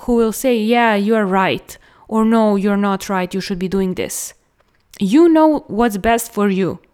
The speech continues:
Don't go out looking for what other people are saying or doing.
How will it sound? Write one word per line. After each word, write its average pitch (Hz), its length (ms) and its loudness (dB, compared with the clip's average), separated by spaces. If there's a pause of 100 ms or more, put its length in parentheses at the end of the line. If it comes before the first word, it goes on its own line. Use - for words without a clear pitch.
(1300)
Don't 339 320 2
go 294 260 2
out 233 360 -2
looking 214 420 -6
for 196 360 -8
what 208 260 -8
other 202 280 -4
people 202 380 -6
are 190 100 -4
saying 196 380 -4
or 180 120 -6
doing. 175 420 -10